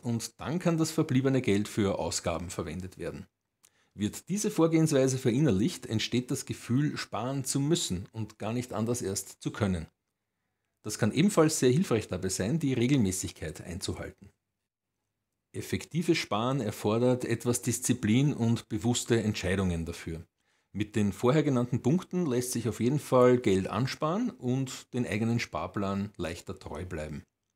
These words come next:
Kein Betrag ist dafür zu klein und jeder Euro wird sich später auszahlen. Ebenso ist es nie zu früh und auch nie zu spät, damit anzufangen.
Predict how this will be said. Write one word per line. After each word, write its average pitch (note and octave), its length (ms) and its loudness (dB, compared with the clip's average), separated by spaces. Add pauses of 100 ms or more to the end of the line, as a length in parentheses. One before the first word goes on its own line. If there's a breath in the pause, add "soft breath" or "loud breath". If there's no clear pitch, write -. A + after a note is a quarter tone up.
(540)
Kein D3 220 0
Betrag A#2+ 460 2
ist - 300 -4
dafür A#2 180 0
zu - 140 -4
klein G#2 360 2
und F#2+ 320 0
jeder C3+ 360 0
Euro A#2 400 2
wird F#2+ 100 0
sich - 180 -4
später G#2 560 -6
auszahlen. D#2 600 -6 (960)
Ebenso C#3+ 400 4
ist A#2 140 2
es A2 140 0
nie A#2+ 300 4
zu E3 160 4
früh B2+ 380 6
und A2+ 280 0
auch F#2 200 -2
nie C#3 260 4
zu - 180 0
spät, C3 560 -2
damit G2+ 440 -6 (180)
anzufangen. E2 640 -6